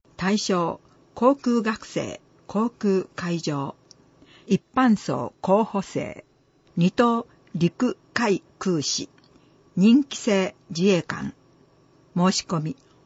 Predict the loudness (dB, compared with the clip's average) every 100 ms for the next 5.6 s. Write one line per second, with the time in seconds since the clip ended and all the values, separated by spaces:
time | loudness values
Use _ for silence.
0 | _ 2 4 4 0 -2 -4 -6 -8 -14
1 | -16 -16 -6 -4 -4 -6 -10 _ 0 0
2 | 0 2 2 2 -2 -4 -6 -10 -12 _
3 | _ -6 -4 -4 -6 -8 -20 -20 0 2
4 | 4 0 -2 -2 -4 _ -2 0 0 -2
5 | -2 -4 -4 -2 -4